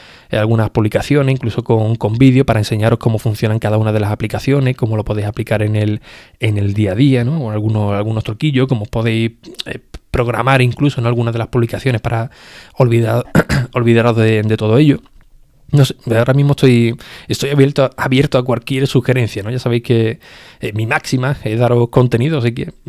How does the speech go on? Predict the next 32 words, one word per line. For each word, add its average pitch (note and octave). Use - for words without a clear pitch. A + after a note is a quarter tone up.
yo C3
propongo, D3+
si -
os, A#2
si -
os G#2+
parece A#2
bien, C3
pues G#2+
oye, G#2
eh, A2+
perfecto, A2
ya G2+
sabéis A2+
que -
en G#2+
ricky C3
punto C3
es, D#3
ahí B2
tenéis A#2+
el A2+
formulario A2+
de A#2
contacto. G2+
Bien, E3
enlazando E3
con E3
el D#3
formulario C3
de A#2
contacto, A#2+